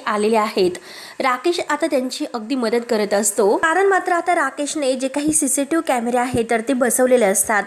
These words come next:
आणि ते बसून झाल्यानंतर तो स्वतःच्या मनाला म्हणतो की "चला, आता झाली तर तयारी,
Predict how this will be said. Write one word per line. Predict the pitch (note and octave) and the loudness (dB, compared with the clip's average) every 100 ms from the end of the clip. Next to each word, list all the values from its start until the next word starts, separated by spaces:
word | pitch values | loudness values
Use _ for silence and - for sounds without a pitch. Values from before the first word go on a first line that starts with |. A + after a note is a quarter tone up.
| - | -2
आणि | G#3+ | -4
ते | A3+ B3+ | -2 -2
बसून | G#3+ G3+ C#4+ | 0 0 0
झाल्यानंतर | C#4 A3+ A3 A3 A#3 G#3 G#3+ - - - - | -2 -2 -2 -2 0 2 2 -2 -10 -12 0
तो | E4 | 2
स्वतःच्या | D#4 C#4+ C#4 D4 | 4 4 4 4
मनाला | F4 D4 C4 D#4+ | 4 2 4 4
म्हणतो | F4+ B3+ | 4 4
की | C4 C#4 | 2 0
"चला, | - B3 B3 | 2 4 4
आता | A#3+ B3 | 2 2
झाली | C4+ C4+ A3 A3 | 0 0 0 2
तर | C4 C4 | 0 2
तयारी, | A3 G3 G3+ F#3+ | 0 2 2 2